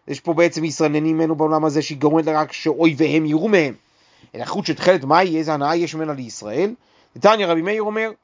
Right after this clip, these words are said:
מה נשתנה התכלת מכל הצבעונים? מפני שתכלת דומה לים,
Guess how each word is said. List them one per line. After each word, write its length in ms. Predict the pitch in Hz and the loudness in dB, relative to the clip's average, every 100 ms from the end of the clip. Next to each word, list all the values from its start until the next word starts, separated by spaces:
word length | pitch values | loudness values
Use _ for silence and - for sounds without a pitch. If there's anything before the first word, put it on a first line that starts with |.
| _ _ - | _ _ -4
מה 120 | 156 | 0
נשתנה 340 | 202 - 175 185 | 0 0 2 2
התכלת 540 | - - 175 196 151 | 0 -6 -2 0 -2
מכל 260 | 143 175 180 | -6 -2 -4
הצבעונים? 420 | - 139 139 190 | -4 -8 -6 -6
מפני 120 | 190 | -6
שתכלת 680 | 160 - 196 233 226 220 _ _ _ _ _ _ | -6 -6 -2 2 0 0 _ _ _ _ _ _
דומה 380 | 131 165 185 208 | 2 4 4 4
לים, 420 | 202 208 233 214 | 4 4 4 0